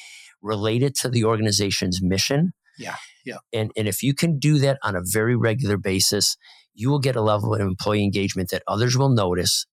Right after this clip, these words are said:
Speaker 1: They will wanna know why, and you'll be able to tell them why and be an influencer in the organization.
Speaker 2: Yeah, and I, I, the thing I would add to, to that
Speaker 1: Mm.
Speaker 2: is,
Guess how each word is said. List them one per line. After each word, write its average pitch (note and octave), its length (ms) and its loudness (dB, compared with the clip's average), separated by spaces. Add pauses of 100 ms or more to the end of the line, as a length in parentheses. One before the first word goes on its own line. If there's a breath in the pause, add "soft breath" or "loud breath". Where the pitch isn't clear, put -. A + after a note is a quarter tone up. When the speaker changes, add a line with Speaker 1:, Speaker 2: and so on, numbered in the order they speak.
(180)
Speaker 1:
They F#2 80 -10
will F2+ 140 -4
wanna G2 260 2
know A#2+ 160 4
why, F2 440 0 (320)
and G2+ 100 -8
you'll G#2+ 120 0
be G#2+ 160 0
able G2+ 160 0
to F#2+ 60 0
tell - 220 -2
them G2+ 140 0
why F2 360 0 (200)
and G2 100 -6
be G2 140 0
an F2+ 80 -2
influencer F2 480 -2
in D#2+ 60 -12
the D#2+ 80 -6
organization. D#2+ 560 -8 (340 loud breath)
Speaker 2:
Yeah, D#3 140 -2
and D3 80 0
I, F3+ 140 2 (140)
I, E3+ 260 2
the D#3+ 140 2
thing A#3 260 4
I F3+ 100 6
would E3+ 160 6
add E3 340 4
to, D3 240 4 (160)
to D3 160 2
that C#3+ 400 4
Speaker 1:
Mm. A2 40 -10 (120)
Speaker 2:
is, C3 540 4